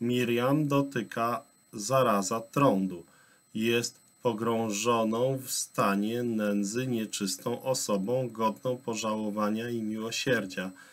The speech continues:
którego też dostępuje poprzez stawiennictwo tego, któremu tak gorzko się sprzeciwiała.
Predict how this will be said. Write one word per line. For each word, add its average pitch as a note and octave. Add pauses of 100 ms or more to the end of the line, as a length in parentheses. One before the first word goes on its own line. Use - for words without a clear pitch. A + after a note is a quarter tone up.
(320)
którego C3+
też C3+
dostępuje C3+
poprzez -
stawiennictwo A2+ (360)
tego, B2
któremu B2
tak B2
gorzko A#2+
się B2
sprzeciwiała. A#2